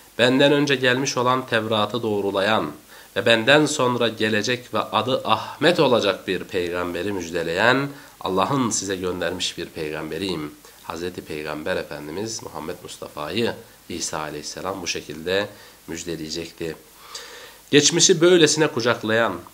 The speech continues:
geleceğe mutluluk haberi sunan, son Resulü açıkça ismiyle duyuran İsa Aleyhisselam hakkında Peygamber Efendimiz sallallahu aleyhi ve sellem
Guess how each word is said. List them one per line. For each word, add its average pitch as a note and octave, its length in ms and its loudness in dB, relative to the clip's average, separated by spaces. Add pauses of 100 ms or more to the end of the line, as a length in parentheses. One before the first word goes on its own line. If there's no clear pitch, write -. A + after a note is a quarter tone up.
(140)
geleceğe B2+ 420 4
mutluluk C3+ 500 -2
haberi A2+ 240 2
sunan, G#2+ 460 0 (280)
son D3 420 0
Resulü A2 420 0
açıkça - 520 -2
ismiyle A#2+ 480 -2
duyuran C3 440 2 (380)
İsa A2+ 320 0
Aleyhisselam F#2 720 -2
hakkında G#2 500 -6
Peygamber F#2 440 -4
Efendimiz F2+ 600 -6
sallallahu F2+ 760 -4
aleyhi D#2+ 240 -6
ve D#2+ 60 -10
sellem B2 520 -2